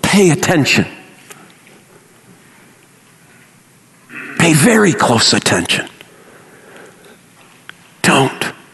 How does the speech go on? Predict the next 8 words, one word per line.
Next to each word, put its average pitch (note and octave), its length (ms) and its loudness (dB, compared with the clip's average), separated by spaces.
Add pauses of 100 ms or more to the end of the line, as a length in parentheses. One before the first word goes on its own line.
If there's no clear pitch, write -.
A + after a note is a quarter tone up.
(640)
drift - 600 0 (840)
from - 460 -2
it. - 360 -6 (4000)
Continue C3+ 720 2 (460)
to - 120 2
look C#3 480 0 (920)
to - 120 -6
Christ, - 840 -2